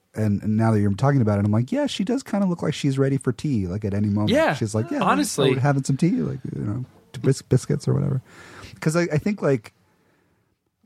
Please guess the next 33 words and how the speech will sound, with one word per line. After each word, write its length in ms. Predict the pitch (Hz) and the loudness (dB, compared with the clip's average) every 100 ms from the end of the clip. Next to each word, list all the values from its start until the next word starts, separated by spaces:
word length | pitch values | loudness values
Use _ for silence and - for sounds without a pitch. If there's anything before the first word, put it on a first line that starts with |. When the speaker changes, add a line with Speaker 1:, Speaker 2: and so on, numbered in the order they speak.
| _ | _
Speaker 1:
I 80 | 135 | 0
mean, 680 | 156 147 135 120 117 113 107 - | 2 4 4 4 4 4 2 0
it's, 180 | 143 - | -2 0
it's, 220 | 160 - | -2 -2
that's 360 | - 156 151 | -6 -2 -2
part 160 | - 185 | 0 0
of 20 | |
the 60 | 160 | 2
problem 320 | 151 147 127 | 2 4 4
of, 80 | 117 | 4
like, 180 | 107 98 | 2 0
we 100 | 107 | -2
see 200 | - 139 | 0 0
her 220 | 147 143 | 2 2
as 180 | - 110 | 0 -2
a 140 | 107 98 | -2 -2
small 260 | - 120 127 | 0 0 2
child 460 | 107 90 87 92 - | 0 0 -4 -6 -4
Speaker 2:
Yeah. 240 | 156 165 117 _ _ _ _ _ | 0 0 -2 _ _ _ _ _
Speaker 1:
with 280 | 110 101 - - | 0 0 0 -6
an 720 | 117 110 104 98 85 98 110 | -2 2 2 -2 -6 -4 -2
accent 440 | 117 123 - 120 110 | 0 0 2 0 2
totally 260 | 135 135 | 2 4
different 260 | 120 113 117 | 2 0 0
from 140 | 120 104 | 0 0
her 80 | |
parents, 400 | 95 82 85 117 | 0 -2 -4 -4
which 220 | 139 101 95 | 0 0 0
I 60 | |
thought 200 | - 90 | 0 0
was 100 | 98 | 0
Speaker 2:
<laughs> 0 | |
Speaker 1:
hilarious. 480 | 104 85 85 95 - | 0 0 0 -2 -6